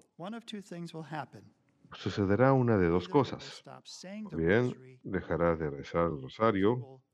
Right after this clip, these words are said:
Speaker 1: receive the gift of
Speaker 2: también
Speaker 1: faith.
Speaker 2: recibirá el don de la fe,
Speaker 1: Because we're reflecting on the
Speaker 2: porque
Speaker 1: mysteries
Speaker 2: estamos
Speaker 1: of our
Speaker 2: reflexionando sobre
Speaker 1: Lord.
Speaker 2: los
Speaker 1: And
Speaker 2: misterios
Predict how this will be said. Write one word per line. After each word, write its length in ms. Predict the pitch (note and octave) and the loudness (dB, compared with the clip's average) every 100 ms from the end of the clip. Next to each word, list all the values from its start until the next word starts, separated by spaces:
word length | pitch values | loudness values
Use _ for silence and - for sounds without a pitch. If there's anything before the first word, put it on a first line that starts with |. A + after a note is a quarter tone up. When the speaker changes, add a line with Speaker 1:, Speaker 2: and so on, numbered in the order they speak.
| _ | _
Speaker 1:
receive 480 | B2+ - E3 D#3+ D3 | -20 -16 -14 -14 -16
the 60 | |
gift 140 | - - | -18 -2
of 40 | |
Speaker 2:
también 340 | F2 G2 G2+ G2 - | 2 4 2 -2 -14
Speaker 1:
faith. 240 | - - _ | -20 -20 _
Speaker 2:
recibirá 800 | F#2+ E2 - D#2 D2+ E2 F#2 F2+ - | -4 -4 -2 -4 0 2 2 0 -4
el 240 | D2+ C#2 | -6 -4
don 300 | D2+ F#2+ F#2 | -2 0 0
de 100 | F2 | 2
la 140 | F2 | 0
fe, 200 | D#2+ D#2 C2+ | 0 -4 -6
Speaker 1:
Because 320 | D2 C#3 B2 | -14 -18 -16
we're 100 | C3+ C3 | -18 -18
reflecting 640 | B2+ - F3 - F3+ E3 E3 D3 | -20 -16 -16 -16 -14 -14 -14 -12
on 200 | C3 B2+ | -6 -2
the 60 | |
Speaker 2:
porque 120 | E2+ - | -2 -4
Speaker 1:
mysteries 180 | E2+ | -10
Speaker 2:
estamos 360 | - G2+ F2+ F2 | 0 2 4 0
Speaker 1:
of 60 | - | -2
our 80 | F2 | -4
Speaker 2:
reflexionando 680 | F2 E2 F2 E2+ F#2+ F#2 | -4 -4 -2 0 2 0
sobre 340 | - F2+ E2+ D#2+ | -2 -2 -2 -2
Speaker 1:
Lord. 20 | |
Speaker 2:
los 120 | D#2 D#2 | -4 -6
Speaker 1:
And 100 | D2 | -8
Speaker 2:
misterios 680 | C#2 B2+ G2+ G2+ F#2+ F#2 | -10 -2 0 2 2 0